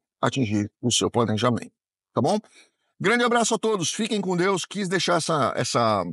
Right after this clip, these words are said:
essa dica aqui pra vocês, porque eu nunca ouvi ninguém falando sobre isso e é algo que pode acontecer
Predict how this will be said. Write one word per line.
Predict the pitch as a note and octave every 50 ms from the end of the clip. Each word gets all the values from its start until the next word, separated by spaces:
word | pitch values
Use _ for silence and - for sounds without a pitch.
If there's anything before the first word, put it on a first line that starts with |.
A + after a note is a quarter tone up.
| - -
essa | - - - C#3+ A#2
dica | B2+ D3 C#3+ D3
aqui | - E3
pra | D3+ - D#3+
vocês, | D#3 D#3 - - D3+ D#3 -
porque | - - -
eu | E3 C#3+
nunca | B2+ B2+ D#3+ F3+ E3 D#3
ouvi | C#3 A#2 B2
ninguém | B2 B2+ B2+ A#2+ A#2 A#2+
falando | - B2 A#2+ A#2+ A#2 A2+
sobre | - A#2+ A2+ G#2+ G#2+ A#2
isso | C3 C3 - - - _
e | - B2+ C#3+ C#3+
é | C3
algo | A#2 A#2 A#2+ A#2+ B2 A2+ A#2
que | - - A2
pode | - - C#3+ D#3 D#3
acontecer | D3+ - D3+ B2+ D#3 D3 - - C3+ B2+ C3+ C#3